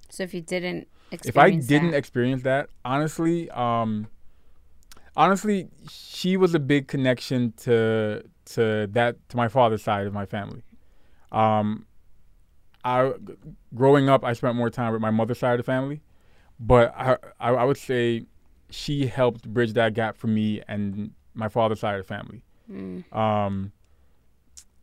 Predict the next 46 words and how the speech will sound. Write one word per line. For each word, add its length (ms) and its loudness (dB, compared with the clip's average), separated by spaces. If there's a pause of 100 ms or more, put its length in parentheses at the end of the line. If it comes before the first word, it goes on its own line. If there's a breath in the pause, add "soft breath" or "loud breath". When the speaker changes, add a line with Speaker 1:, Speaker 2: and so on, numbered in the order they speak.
(440)
Speaker 2:
so 560 2 (440)
I 60 0
would 140 0
say 140 2
if 80 0
I 60 6
didn't 160 2
have 180 0
that 180 0
summer, 640 -4 (1900)
I 80 0
would 100 2
have 100 2
still 240 6
bonded 320 2
with 80 -4
my 140 -2
father's 300 0
side 180 -4
of 60 -12
the 60 2
family 160 0
like 80 -4
I 40 -6
always 240 -4
have, 200 0
but 100 -4
I 40 -2
don't 100 -2
think 120 -8
it 40 -4
would 240 -4
be 140 0
this, 180 -6 (140)
it 100 -10
would, 180 -4
it 140 -12
would 100 -2
have 80 -4
been 180 0
this 180 -6 (160)
deep. 320 -4 (400)
Speaker 1:
Mm-hmm. 340 -10
Speaker 2:
Uh, 640 2 (1120)
that 240 2
summer, 580 0